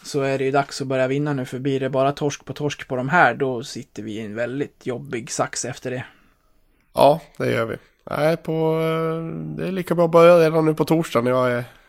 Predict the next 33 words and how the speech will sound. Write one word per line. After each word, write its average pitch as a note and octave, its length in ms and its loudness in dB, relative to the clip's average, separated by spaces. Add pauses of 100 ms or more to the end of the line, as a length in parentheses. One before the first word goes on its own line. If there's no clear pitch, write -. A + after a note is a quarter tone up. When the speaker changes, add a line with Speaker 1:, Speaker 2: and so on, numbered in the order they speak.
(160)
Speaker 2:
på - 100 -14
plats B2+ 360 2
i A2 40 0
Tegera. A2+ 500 0 (280)
Speaker 1:
Ja, F#3 100 0
men G3+ 120 -2
precis. F3+ 460 2 (560)
Hoppas D3 380 -6
jag C3 100 -6
att B2 120 -10
du B2+ 220 -2 (1800)
bygger D3 320 2
på D#3+ 140 2
en C#3+ 220 2
bra D3+ 220 6
svit D#3 340 -4
där. A#2+ 240 -6 (680)
Speaker 2:
Ja, F#3 320 8 (100)
eh, E3+ 840 -8 (1160)
jag - 80 -2
har D#3+ 120 4
ju E3 140 4
en F3+ 200 6
poäng C3+ 340 8
på A#2+ 100 -2
plats A#2+ 320 2
hittills A#2 340 -2
den A2+ 80 0
här A2 80 2
säsongen G#2+ 380 -2
i - 20 0
alla G#2+ 180 0
fall. A2 160 -2